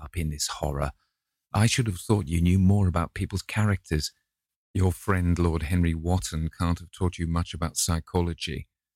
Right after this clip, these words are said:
whatever else he's taught you. Nothing will induce me to stir a step to help you. You have come to the wrong man. Go to some of your friends. Don't come to me. Alan,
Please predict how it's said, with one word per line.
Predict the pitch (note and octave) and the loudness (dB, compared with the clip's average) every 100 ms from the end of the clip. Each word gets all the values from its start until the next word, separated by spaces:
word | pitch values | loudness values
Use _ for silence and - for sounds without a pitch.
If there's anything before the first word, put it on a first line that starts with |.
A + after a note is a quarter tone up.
| _ | _
whatever | - F2 E2+ E2 | -2 0 2 2
else | E2+ F2+ - | 2 0 -2
he's | D#2+ - | -4 -6
taught | - D#2 - | -4 -6 -6
you. | D2 - _ _ _ _ _ _ | -8 -8 _ _ _ _ _ _
Nothing | G2 F2 - E2+ D#2+ | 2 2 -2 -6 -4
will | D#2 | -2
induce | E2 D#2+ F2+ F2 - E2+ | -2 0 0 0 0 -4
me | D2+ | -4
to | D#2 | -4
stir | - F2 E2 | -2 0 0
a | |
step | E2+ - - F#2 - | 0 -2 0 0 -2
to | - | -6
help | D2+ E2 - | -4 -2 -2
you. | E2+ D#2+ - _ _ _ _ _ | -2 -2 -8 _ _ _ _ _
You | E2+ | -2
have | E2+ - | -2 -2
come | - A2 A2+ G#2+ _ _ | -2 0 2 -2 _ _
to | - | -2
the | F2 | 0
wrong | E2+ F2 F#2 | 2 0 2
man. | F2+ E2 D#2+ D#2+ - _ _ _ _ _ _ | 2 0 -2 -10 -16 _ _ _ _ _ _
Go | F#2+ F#2+ | 2 2
to | - | 2
some | - F2+ | 0 2
of | F2 | 2
your | F#2 F2 | 0 -2
friends. | - - E2+ D#2+ D#2 - - _ _ _ _ _ F2 | 0 -2 0 -4 -8 -10 -10 _ _ _ _ _ -4
Don't | E2+ D#2 | -2 -2
come | - - | -6 -14
to | D2+ D2+ | -14 -10
me. | D#2 D#2 D2 D2 _ _ _ _ _ _ _ _ _ | -8 -8 -10 -14 _ _ _ _ _ _ _ _ _
Alan, | F2+ F2 E2 D2+ A#1+ | -2 0 0 -2 -6